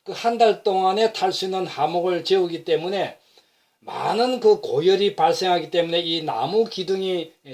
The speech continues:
타버릴 수 있는 것입니다. 그래서, 어, 돌과 흙을 조합해서 이, 어, 내구퉁이의 기둥을 보호하기 위해서 이 보호막을 쌓게 되면은,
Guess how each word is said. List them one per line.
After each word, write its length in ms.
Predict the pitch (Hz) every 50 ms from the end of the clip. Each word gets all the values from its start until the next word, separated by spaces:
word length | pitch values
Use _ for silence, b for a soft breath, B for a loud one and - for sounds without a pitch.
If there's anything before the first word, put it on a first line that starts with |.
| - -
타버릴 440 | - - 220 233 240 233 240 240 233
수 120 | - 214
있는 200 | 180 165 170 165
것입니다. 500 | 165 160 - 185 180 165 160 - - - - _ _ _ _ _ _ _ _ _ _ _ _
그래서, 600 | 196 202 202 - 214 214 208 202 185 - - - _ _ _ _
어, 140 | 123 120 117 - -
돌과 440 | 120 131 147 156 160 175 175 175
흙을 480 | 170 - 226 233 220 214 214 202 190 -
조합해서 840 | - - 139 156 165 165 175 175 165 - - 190 190 185 185 175 175
이, 360 | 165 165 165 165 170 175 170 - _ _ _ _ _ _ _
어, 160 | 110 110 113 - - _ _
내구퉁이의 880 | 139 120 127 143 139 170 165 - - 180 175 170 165 165 165 160 160
기둥을 720 | - - 127 127 - 226 233 233 233 226 208 151 - - - _ _ _ _ _ _ _ _ _ _ _ _
보호하기 600 | - 110 123 156 185 202 202 196 214 214 190 196 190
위해서 320 | 185 180 156 185 196 190
이 200 | 175 175 170 170
보호막을 720 | - - 113 139 170 202 208 208 214 214 196 208 208 208 196
쌓게 380 | - - 196 196 - 202 185
되면은, 600 | 156 175 175 170 165 160 175 196 202 170 120 -